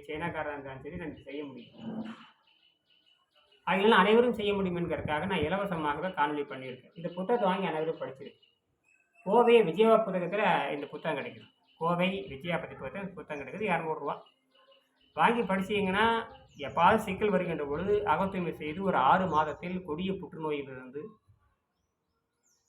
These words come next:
முதன்மையான கொடூர நோய்களிலிருந்து தப்பித்துக் கொள்ள முடியும்.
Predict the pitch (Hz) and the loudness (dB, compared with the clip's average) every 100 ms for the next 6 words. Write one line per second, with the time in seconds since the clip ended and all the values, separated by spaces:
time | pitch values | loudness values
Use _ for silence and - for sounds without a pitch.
0 | _ _ _ _ _ _ _ 165 214 226 | _ _ _ _ _ _ _ 2 6 8
1 | 226 233 233 220 185 214 202 175 156 151 | 12 12 10 4 4 6 6 2 0 -2
2 | 151 196 151 190 165 143 127 113 107 | -4 -6 -8 -8 -10 -10 -10 -14 -18